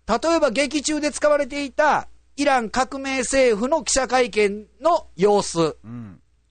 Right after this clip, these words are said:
Speaker 1: 記者会見のアングル、会場の様子。これも当時の映像と、当時の画像と、劇中で使われている美術セット、全く一緒なんです。
Speaker 2: ほう。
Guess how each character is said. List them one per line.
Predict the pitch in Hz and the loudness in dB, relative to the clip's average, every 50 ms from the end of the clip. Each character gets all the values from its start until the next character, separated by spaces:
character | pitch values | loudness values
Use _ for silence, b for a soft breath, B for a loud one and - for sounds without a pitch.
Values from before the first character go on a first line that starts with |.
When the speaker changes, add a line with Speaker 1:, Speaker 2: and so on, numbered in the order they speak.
| _ _ _ _ _ _ | _ _ _ _ _ _
Speaker 1:
記 | - - | -4 -2
者 | 269 254 247 | -2 -2 2
会 | 254 262 262 240 | 2 2 2 2
見 | 196 - 214 214 208 226 247 | 0 0 0 0 0 -2 0
の | 285 320 320 294 - - - _ | 2 2 2 2 0 -8 -8 _
ア | 170 190 202 | 0 0 0
ン | 202 196 | 0 2
グ | 180 180 170 | 2 4 4
ル、 | 160 151 135 135 - - - _ _ _ _ _ _ _ _ _ | 4 4 2 0 -6 -14 -20 _ _ _ _ _ _ _ _ _
会 | - 202 208 208 208 | 0 0 2 2 2
場 | 180 196 208 196 202 | 2 2 2 2 4
の | 226 269 | 2 2
様 | 233 180 165 160 147 | 2 2 2 2 0
子。 | - - 135 117 120 - - _ _ | -2 -6 -10 -10 -12 -12 -16 _ _
こ | - 269 294 | 0 2 4
れ | 285 262 | 4 4
も | 254 294 285 220 b b b b b _ _ - | 4 2 2 2 b b b b b _ _ 2
当 | 349 349 330 311 | 4 4 4 4
時 | 294 240 277 311 | 2 -2 0 2
の | 302 285 - | 2 2 4
映 | - 233 233 226 226 | 4 4 4 4 2
像 | 190 202 214 208 202 | 2 2 2 2 2
と、 | - - 302 262 165 131 - | 4 4 4 4 4 0 -2
当 | - 302 311 277 254 | 0 2 2 2 2
時 | 190 214 | 0 -2
の | 185 160 147 | -4 -4 0
画 | - 165 165 | 0 -2 0
像 | 147 185 180 180 175 | 2 2 2 2 4
と、 | - 302 294 196 110 b b b - | 4 4 4 4 2 b b b -6
劇 | - 254 - - 262 | -4 -4 -4 -4 -8
中 | 214 - 262 240 | -6 -4 -2 0
で | 220 226 220 | 2 0 0
使 | - - 247 | 0 0 0
わ | 233 226 | 2 2
れ | 226 214 | 2 0
て | - 233 226 226 233 | 2 0 2 2 2
い | 247 | 0
る | 320 349 269 165 - b b b b _ | 0 0 0 0 -2 b b b b _
美 | 156 180 240 208 | -2 -2 0 0
術 | 254 226 - - | 0 -2 -2 -2
セ | - 226 | -4 -4
ッ | 208 - | -4 -4
ト、 | _ - 139 113 95 b b b b - | _ -2 -2 -2 -2 b b b b -16
全 | 220 330 381 359 - - - - - 359 - | -4 0 0 0 0 -4 -12 -2 -2 0 2
く | 349 320 226 | 4 2 2
一 | - - 208 | 2 0 0
緒 | 180 | -2
な | 151 | -2
ん | 127 | -6
で | 107 98 | -10 -14
す。 | - - | -18 -18
Speaker 2:
ほ | - - - - 147 120 120 120 113 120 113 113 120 120 117 120 120 117 113 110 107 98 | -18 -16 -12 -10 -6 -6 -6 -6 -6 -8 -10 -10 -12 -12 -12 -10 -10 -8 -8 -8 -10 -10
う。 | - | -14